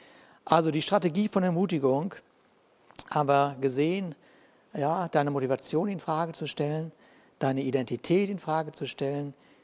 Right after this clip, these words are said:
dich mit irgendwelchen Themen abzulenken und, äh, dich in eine fromme Komfortzone zurückzuführen. Äh, aber der Nehemia, der macht Folgendes: Er sagt,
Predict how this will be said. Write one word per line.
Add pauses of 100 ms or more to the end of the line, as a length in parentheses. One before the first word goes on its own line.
(140)
dich
mit
irgendwelchen
Themen
abzulenken (840)
und,
äh,
dich
in
eine (280)
fromme
Komfortzone
zurückzuführen. (1040)
Äh,
aber
der
Nehemia,
der
macht
Folgendes:
Er
sagt,